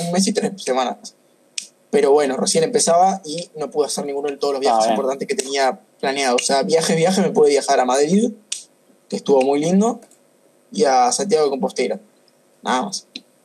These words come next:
Speaker 1: Eh, y después todos los viajes que tenía, obviamente,
Speaker 2: Ah.
Speaker 1: afuera del país, truncos, lógicamente. Eh, pero nada, entonces, bueno, como dije, me quedé,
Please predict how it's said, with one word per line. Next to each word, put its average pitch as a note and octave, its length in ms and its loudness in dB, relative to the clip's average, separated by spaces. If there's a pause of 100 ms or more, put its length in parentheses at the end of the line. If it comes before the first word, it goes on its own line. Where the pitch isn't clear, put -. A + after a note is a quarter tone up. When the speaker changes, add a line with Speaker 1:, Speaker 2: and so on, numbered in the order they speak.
(560)
Speaker 1:
Eh, C3 180 2
y - 40 2
después C#3+ 220 -4
todos D#3 120 2
los C#3 80 4
viajes D3 220 0
que - 100 -4
tenía, C#3+ 260 -4
obviamente, C#3 400 0
Speaker 2:
Ah. C#3+ 60 -2
Speaker 1:
afuera C#3+ 380 2
del D3+ 140 -2
país, C#3 540 -2 (540)
truncos, A#2+ 600 -4
lógicamente. G#2 720 -4 (500)
Eh, C3+ 760 2 (300)
pero D#3 180 4
nada, F3+ 240 2
entonces, F#3+ 260 -2
bueno, E3 240 2
como C#3+ 180 -2
dije, D#3 220 -2
me B2+ 140 -6
quedé, D3 340 2